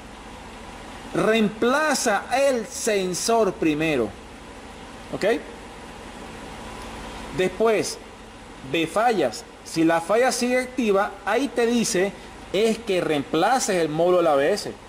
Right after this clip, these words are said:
¿Viste, Emerson? En la carta de diagnóstico te dice primero,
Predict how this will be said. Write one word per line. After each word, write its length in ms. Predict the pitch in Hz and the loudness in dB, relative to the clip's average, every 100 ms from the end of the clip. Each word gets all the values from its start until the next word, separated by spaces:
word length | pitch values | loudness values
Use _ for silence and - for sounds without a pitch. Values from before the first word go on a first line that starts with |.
| - | -6
¿Viste, 180 | 180 180 | -2 2
Emerson? 260 | 214 135 113 - - - - - | 2 0 -4 -10 -14 -14 -14 -2
En 120 | 156 | 0
la 120 | 165 160 | 0 0
carta 340 | 202 233 269 | 2 2 4
de 60 | 262 | 4
diagnóstico 600 | 247 233 - 208 220 214 - - | 4 2 2 0 0 0 -6 -4
te 60 | 175 | 0
dice 240 | 180 247 | 4 4
primero, 440 | 240 190 208 175 | 4 4 4 4